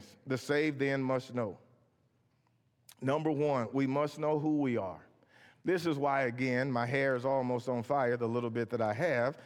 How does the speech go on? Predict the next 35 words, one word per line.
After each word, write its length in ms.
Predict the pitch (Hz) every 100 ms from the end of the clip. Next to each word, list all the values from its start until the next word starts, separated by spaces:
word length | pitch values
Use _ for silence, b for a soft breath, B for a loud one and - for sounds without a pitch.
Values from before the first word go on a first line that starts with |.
| B B
when 140 | 147
I 120 | 139
hear 220 | 135 156 151
Christians 420 | - 139 135 127
refer 260 | 117 127
to 100 | 127
themselves 540 | 123 120 117 117 120 123
and 200 | 123 117
others 340 | 117 117 117
as 140 | 123 117
sinners. 400 | 175 156 101 -
That's 180 | 117
not 180 | 127 120
who 100 | 120
we 180 | 117 110
are. 260 | 160 165 104 - b b b b b
That's 200 | - 95
who 80 | 113
we 140 | 107 117
were. 320 | 160 170 110 - - _ _ _ _ _
But 120 | - 156
look 180 | 196
at 80 | 185
First 260 | 151 165 143
John 280 | 147 131 117
three 320 | 151 139 101 -
and 100 | 120
notice 280 | 131 147 139
what 160 | 135
he 60 | 127
says 280 | - 131 127
in 80 |
verse 240 | 120 123 120
number 200 | 123 120
one. 340 | 139 143 98